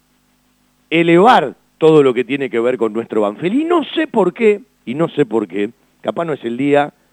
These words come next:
indicado para decirlo, veo hacia noviembre y diciembre ciertos cambios en ciertas estri-, estructuras de nuestra institución.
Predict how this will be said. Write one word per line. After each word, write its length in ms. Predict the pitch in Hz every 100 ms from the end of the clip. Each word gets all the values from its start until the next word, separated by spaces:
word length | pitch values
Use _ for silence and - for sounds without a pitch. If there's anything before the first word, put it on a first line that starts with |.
| _ -
indicado 540 | 123 120 110 147 135
para 200 | 113 110
decirlo, 560 | 113 - 127 113 123 - _ _ _ _ _ _
veo 320 | 160 339 277
hacia 320 | 220 - 180
noviembre 520 | 180 180 233 254 220 185
y 160 | 165
diciembre 600 | 156 196 226 214 196 185 - _ _ _ _ _ _ _ _ - - -
ciertos 420 | 294 247 220 -
cambios 520 | 147 110 101 95 76 _ _ _ _ _ _ _ _
en 200 | - 185 180
ciertas 320 | 240 233 190 185
estri-, 380 | 160 170 165 _
estructuras 680 | 170 135 160 156 190 190 185 - _ _ _ _ _
de 200 | - 147
nuestra 260 | 156 156 143
institución. 580 | 131 123 127 - 110